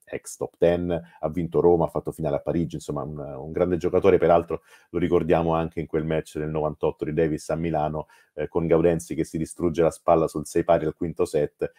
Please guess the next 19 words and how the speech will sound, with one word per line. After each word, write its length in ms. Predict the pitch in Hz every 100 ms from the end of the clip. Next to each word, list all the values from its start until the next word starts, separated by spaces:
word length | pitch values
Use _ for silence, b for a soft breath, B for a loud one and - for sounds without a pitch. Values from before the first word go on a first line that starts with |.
| b
Ecco, 160 | - -
quello 200 | 85 78
ricordo 360 | 82 87 85
un 100 | 92
po' 180 | - 151
<laughs> 80 | 113
meno 160 | 107 101
bello 360 | 95 101 85
di 80 | 85
Magnus 420 | 92 87 90 87
Norman. 480 | 87 80 78 80 80 _ b b -
Mm, 180 | 80 78
comunque, 360 | 78 87 82 82
insomma, 240 | 76 80
vinse 320 | 85 92 -
quella 180 | 80 76
Coppa 280 | 73 76 76
Davis, 360 | 71 65 65 -
anche, 360 | 65 - 67